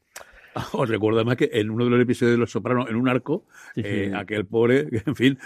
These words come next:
Speaker 1: eh, lo, va a salvarse porque va a ser guionista de alguna de las producciones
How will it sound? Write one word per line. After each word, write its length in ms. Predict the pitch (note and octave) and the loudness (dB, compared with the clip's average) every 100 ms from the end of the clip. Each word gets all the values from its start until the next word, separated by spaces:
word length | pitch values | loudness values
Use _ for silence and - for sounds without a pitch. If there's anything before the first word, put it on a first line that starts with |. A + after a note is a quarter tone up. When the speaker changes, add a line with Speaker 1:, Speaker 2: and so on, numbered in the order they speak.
| - | -6
Speaker 1:
eh, 240 | A#2 A#2+ - | 0 0 0
lo, 300 | D3+ A#2+ A#2+ - - B2 | 2 2 0 -8 -10 -2
va 100 | B2+ | 0
a 20 | |
salvarse 420 | C3 B2+ C3 D#3 | 2 2 2 0
porque 280 | C#3 B2+ A#2 | 0 0 2
va 120 | A2+ | 2
a 80 | A#2 | 0
ser 140 | B2 | 0
guionista 600 | B2+ A#2+ B2+ A#2+ D3+ F#3+ | 4 4 6 4 0 -2
de 160 | A2+ A2 | -4 -4
alguna 280 | G#2+ A#2 B2+ | 0 2 2
de 60 | |
las 80 | B2 | 0
producciones 420 | B2 G#2+ B2 C#3+ | -2 -2 -2 -2